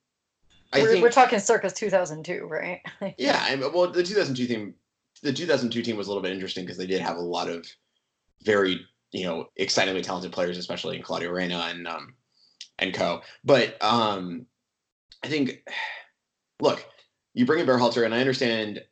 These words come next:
Speaker 1: I, okay, I understand kind of the meta conversation of why you bring in Berhalter. You want to establish a system, and with national teams, it's always that you have to establish a system of,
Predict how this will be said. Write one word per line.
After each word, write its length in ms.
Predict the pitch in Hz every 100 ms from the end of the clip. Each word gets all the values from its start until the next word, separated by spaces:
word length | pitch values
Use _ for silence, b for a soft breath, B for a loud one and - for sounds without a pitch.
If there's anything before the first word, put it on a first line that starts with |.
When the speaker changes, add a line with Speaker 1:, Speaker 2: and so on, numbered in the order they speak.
| _
Speaker 1:
I, 160 | 127 160
okay, 220 | 135 127
I 100 | 113
understand 560 | 147 175 165 147 135 -
kind 180 | 131 120
of 220 | 110 -
the 100 | 104
meta 380 | 101 104 104 101
conversation 680 | 107 95 95 92 90 92 90
of 80 |
why 100 | 87
you 140 | 87 87
bring 140 | 87
in 100 | 87
Berhalter. 500 | 80 82 - - - - B B B _ -
You 180 | 101
want 180 | 113 113
to 60 | 131
establish 380 | 131 127 113 -
a 60 |
system, 480 | 104 101 - 101 95 -
and 440 | 92 92 90 90 - _
with 320 | 104 101 113
national 300 | 117 120 123
teams, 260 | 123 107 98
it's 100 | 87
always 220 | 101 98
that 120 | 98
you 100 | 92
have 160 | 104 104
to 80 |
establish 360 | 101 104 92 92
a 60 | -
system 380 | - 117 127
of, 160 | 110 90